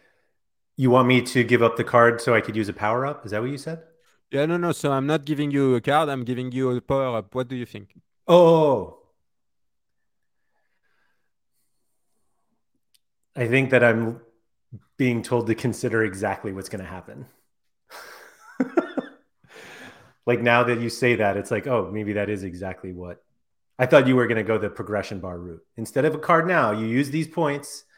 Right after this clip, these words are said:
Speaker 1: and they go into a leader, you know, into a little progression
Speaker 2: That's,
Speaker 1: bar, and
Speaker 2: that's
Speaker 1: then
Speaker 2: pretty
Speaker 1: next
Speaker 2: much
Speaker 1: week
Speaker 2: what they're doing.
Speaker 1: You said that is what they're doing?
Speaker 2: Yeah, that's pretty much what they're doing with the, the Soul Coins, right?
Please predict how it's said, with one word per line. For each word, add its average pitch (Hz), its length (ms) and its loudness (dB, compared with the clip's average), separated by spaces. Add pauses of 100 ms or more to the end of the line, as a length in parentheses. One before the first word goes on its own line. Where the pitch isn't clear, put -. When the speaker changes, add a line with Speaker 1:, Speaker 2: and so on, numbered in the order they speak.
(300)
Speaker 1:
and 104 100 -10
they 104 60 -4
go 113 180 -2
into 120 160 -6
a 139 100 -4
leader, 147 380 0
you 143 120 0
know, 113 160 2
into 113 280 -2
a 123 100 0
little 120 320 -2 (1700)
progression 131 400 4
Speaker 2:
That's, 113 60 -2
Speaker 1:
bar, 107 200 4
and 107 100 0
Speaker 2:
that's 110 60 -2
Speaker 1:
then 107 80 -2
Speaker 2:
pretty 123 120 4
Speaker 1:
next 127 100 -4
Speaker 2:
much 113 100 -2
Speaker 1:
week 110 200 -4
Speaker 2:
what 120 140 -6
they're 101 160 -6
doing. 98 220 -10 (2250)
Speaker 1:
You 139 60 -6
said 127 120 0
that 110 160 0
is 117 120 -2
what 131 120 -4
they're 139 80 -4
doing? 143 180 -8 (1000)
Speaker 2:
Yeah, 147 220 0
that's 127 160 -2
pretty 139 220 -6
much 131 180 -8
what 123 160 -4
they're 120 140 -4
doing 113 320 -8
with 104 180 -8
the, 95 400 -2
the 98 80 -8
Soul - 160 -12
Coins, 92 240 -14
right? 92 120 -12